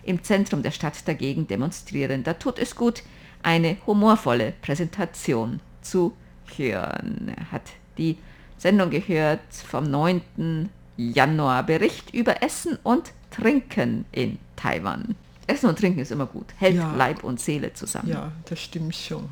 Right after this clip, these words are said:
Speaker 2: Außerdem, die Taiwaner legen wirklich sehr viel Wert auf das Essen.
Speaker 1: Dann kommen wir zu unseren Geburtstagsglückwünschen für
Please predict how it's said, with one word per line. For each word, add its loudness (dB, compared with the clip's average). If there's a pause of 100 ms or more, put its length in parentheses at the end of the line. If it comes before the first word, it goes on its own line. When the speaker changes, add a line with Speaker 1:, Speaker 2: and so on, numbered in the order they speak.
(100)
Speaker 2:
Außerdem, 4
die -4
Taiwaner -2
legen 4
wirklich 0
sehr -4
viel -6
Wert -6
auf -8
das -8
Essen. -6 (160)
Speaker 1:
Dann -2
kommen 2
wir 0
zu -4
unseren 0
Geburtstagsglückwünschen -2
für -2